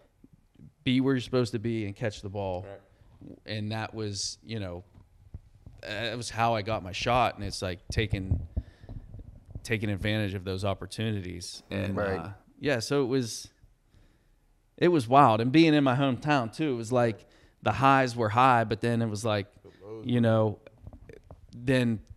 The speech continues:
Speaker 1: going into my junior year, I get benched and things happen. It's like, you wanna climb into a hole and, you know, not come out. And, and that on top of the, the rest of the stuff I was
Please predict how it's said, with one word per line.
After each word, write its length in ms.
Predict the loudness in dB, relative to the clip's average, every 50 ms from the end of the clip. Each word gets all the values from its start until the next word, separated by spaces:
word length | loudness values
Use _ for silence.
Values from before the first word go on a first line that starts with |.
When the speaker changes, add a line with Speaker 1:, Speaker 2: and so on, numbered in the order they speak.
| -2
Speaker 1:
going 260 | 0 0 2 2 2 0
into 140 | 0 0
my 120 | 0 0 -2
junior 300 | 0 0 0 0 0 0
year, 260 | 0 2 2 2 2
I 100 | 0 0
get 200 | -4 -6 -6 -4
benched 320 | -2 0 0 0 -2 -4
and 100 | -6 -6 -4
things 200 | -4 -6 -4 -2
happen. 340 | -2 -2 -2 -2 -4 -4 -4
It's 180 | -4 -4 -2 -4
like, 380 | -6 -6 -4 -6 -8 -8 -8 -14 -18 -14 -14 -14 -14 -14 -16 -16 -16 -10
you 120 | -6 -4 -4
wanna 160 | -2 -4 -6
climb 320 | -4 -2 0 0 2 0
into 240 | -2 -6 -10 -12 -12
a 60 | -12
hole 440 | -4 0 2 2 4 2 2 -2 -4 -8 -10 -10 -10 -10 -10 -8
and, 280 | -8 -8 -8 -8 -10 -14 -16 -20 -20 -20 _ -20 -16
you 120 | -14 -14
know, 140 | -14 -14 -12
not 320 | -10 -6 -4 -4 -4 -4 -6
come 180 | -6 -6 -6
out. 260 | -6 -6 -8 -8 -12 -16 _ -20 -20 -20 _ -20 -14
And, 360 | -12 -10 -10 -10 -10 -12 -12 -12
and 380 | -10 -10 -10 -10 -12 -14 -16 -16 -20 _ _ _ _ _ _ _ _ _ _ _ _ _ _ _ -2
that 280 | 0 0 2 2 0
on 140 | -2 -4 -4
top 320 | -2 0 0 0 0 -2
of 160 | -4 -4 -4 -6
the, 220 | -8 -8 -10 -12 -12
the 160 | -8 -6 -4
rest 260 | -2 -2 -4 -4 -4
of 60 | -6
the 80 | -6 -6
stuff 300 | -2 0 0 0 0 0
I 100 | -2 -4
was 400 | -4 -4 -6 -10 -12 -16 -20